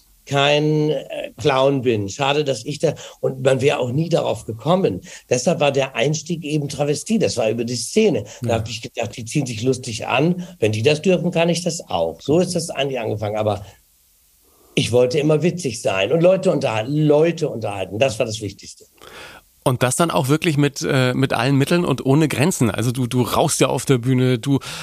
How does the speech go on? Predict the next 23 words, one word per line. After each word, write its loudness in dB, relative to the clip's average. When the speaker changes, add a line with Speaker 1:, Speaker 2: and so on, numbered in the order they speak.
Speaker 2:
läufst 2
Leuten 2
nach, 0
die -2
auf 0
die 0
Toilette 2
gehen, 2
du -4
sprichst -4
einfach 0
mit, 0
äh, -2
demjenigen, 2
der 2
gerade -2
das -2
Wasser -2
auf -4
die -2
Bühne 0
bringt, 0
du -2